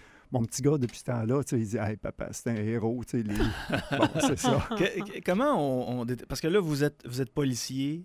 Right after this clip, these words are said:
Speaker 2: euh, vous devenez agent infiltrateur avec des, euh, des criminels.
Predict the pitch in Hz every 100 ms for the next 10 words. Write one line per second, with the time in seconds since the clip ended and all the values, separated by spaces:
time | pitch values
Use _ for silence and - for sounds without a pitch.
0 | - 104 107 107 107 107 107 113 127 131
1 | 139 131 147 170 175 - 123 131 147 156
2 | 135 131 - 143 131 120 127 135 147 160
3 | - - - - 113 127 147 151 131 120
4 | 123 123 113 120 117 135 131 123 131 165